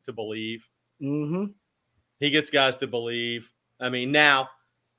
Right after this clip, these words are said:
Speaker 1: Travis Hunter played a hundred eighteen snaps Saturday. You can't do that all season.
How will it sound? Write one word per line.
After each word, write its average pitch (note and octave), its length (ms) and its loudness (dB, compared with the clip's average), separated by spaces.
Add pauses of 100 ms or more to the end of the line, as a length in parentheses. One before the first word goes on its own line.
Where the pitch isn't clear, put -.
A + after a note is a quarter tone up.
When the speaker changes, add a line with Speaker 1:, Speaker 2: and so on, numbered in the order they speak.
Speaker 1:
Travis E3 320 4
Hunter D#3 160 2
played C#3+ 220 4
a B2+ 40 0
hundred C3+ 280 0
eighteen B2+ 360 -4
snaps A2+ 540 -8
Saturday. G2+ 380 -8
You G#2+ 80 -14
can't B2+ 280 -2
do A#2+ 120 -4
that A2 180 2
all G2+ 160 -4
season. F#2+ 400 -16